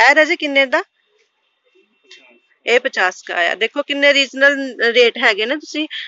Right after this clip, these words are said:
ਨਰਸਰੀ ਜਾਣ ਦੀ ਜ਼ਰੂਰਤ ਨਹੀਂ, ਤੁਸੀਂ ਇੱਕ ਫੋਨ ਕਰੋ, ਤੁਹਾਡੇ ਘਰ ਪਹੁੰਚ ਜਾਣਗੇ। ਅੰਮ੍ਰਿਤਸਰ ਵਿੱਚ ਲਾਗੇ ਚਾਗੇ ਜਿੰਨੇ ਵੀ ਤੁਸੀਂ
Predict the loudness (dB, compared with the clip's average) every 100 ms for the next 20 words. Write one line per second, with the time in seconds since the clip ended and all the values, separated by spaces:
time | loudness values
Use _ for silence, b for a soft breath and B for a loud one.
0 | -4 -4 -2 -2 2 2 2 -2 -6 -8
1 | -8 -6 -6 -6 -4 -4 -4 -10 -8 -8
2 | -6 -2 -2 0 0 0 0 0 0 -6
3 | -12 -6 -2 -2 -2 -4 B B B -2
4 | -2 -6 0 2 2 -2 -6 -2 -2 -2
5 | -6 -4 -2 -6 -6 -10 -8 -8 -10 -12
6 | -8 -4 -2 -4